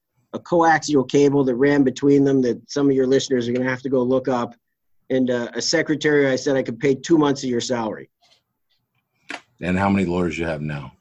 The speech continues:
Speaker 1: Jesus, I think we're about seventeen lawyers with offices in San Francisco, Oakland, Marin, and Los Angeles. They keep
Speaker 2: All right.
Speaker 1: springing up on me like weeds, Brian, you know?
Speaker 2: Uh, that's okay. You know, that you're busy, you're doing great work. So let's talk a little bit about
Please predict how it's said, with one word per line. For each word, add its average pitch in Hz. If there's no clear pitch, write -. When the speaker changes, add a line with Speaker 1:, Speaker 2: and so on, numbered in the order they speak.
Speaker 1:
Jesus, 123
I 117
think 131
we're 131
about 120
seventeen 147
lawyers 135
with 123
offices 123
in 113
San 131
Francisco, 127
Oakland, 127
Marin, 131
and 117
Los 117
Angeles. 107
They 147
keep 190
Speaker 2:
All 165
right. -
Speaker 1:
springing 180
up 180
on 151
me 143
like 131
weeds, 151
Brian, 107
you 117
know? 135
Speaker 2:
Uh, 110
that's 107
okay. 120
You 92
know, 98
that 98
you're 95
busy, 107
you're 104
doing 98
great 95
work. 92
So 95
let's 104
talk 117
a 104
little 92
bit 85
about 76